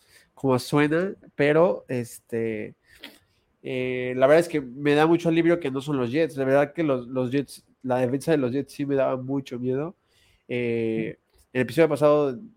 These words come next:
Speaker 1: sí dijimos los dos que ganaban nuestros Pats, pero calmados. Entonces, igual vo-, voy a, voy a decir que ganan nuestros Pats, pero, pero,
Speaker 2: Ujú.
Speaker 1: pero sí me, me da miedo nuestra ofensa.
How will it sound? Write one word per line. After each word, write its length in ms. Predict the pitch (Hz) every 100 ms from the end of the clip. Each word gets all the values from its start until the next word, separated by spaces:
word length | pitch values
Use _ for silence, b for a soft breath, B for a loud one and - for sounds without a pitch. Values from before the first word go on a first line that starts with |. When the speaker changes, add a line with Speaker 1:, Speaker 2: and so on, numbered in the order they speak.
| _ _ 131 120
Speaker 1:
sí 120 | -
dijimos 340 | 147 139 151 147
los 160 | 127
dos 140 | 127 127
que 100 | 147
ganaban 340 | 127 127 135
nuestros 300 | 127 113 117 -
Pats, 320 | 156 170 -
pero 340 | 135 120 110 _ _ _ _
calmados. 720 | - 123 131 143 170 180 - -
Entonces, 520 | - 127 127 131 123 _ _ _ -
igual 280 | 131 135 135
vo-, 120 | 135
voy 140 | 143
a, 160 | 143 135
voy 140 | 143
a 40 | 147
decir 180 | 139 135
que 80 | 139
ganan 200 | 143 139
nuestros 340 | 117 - 123
Pats, 340 | - 143 143 -
pero, 380 | 131 113 104 - _ B B B B B _ _ _ _
pero, 560 | - 139 135 131 123 120
Speaker 2:
Ujú. 100 | 190
Speaker 1:
pero 140 | 175
sí 120 | 127 135
me, 140 | 135
me 120 | 131
da 100 | 143
miedo 160 | 156 156
nuestra 240 | 143 139
ofensa. 500 | 131 151 147 190 233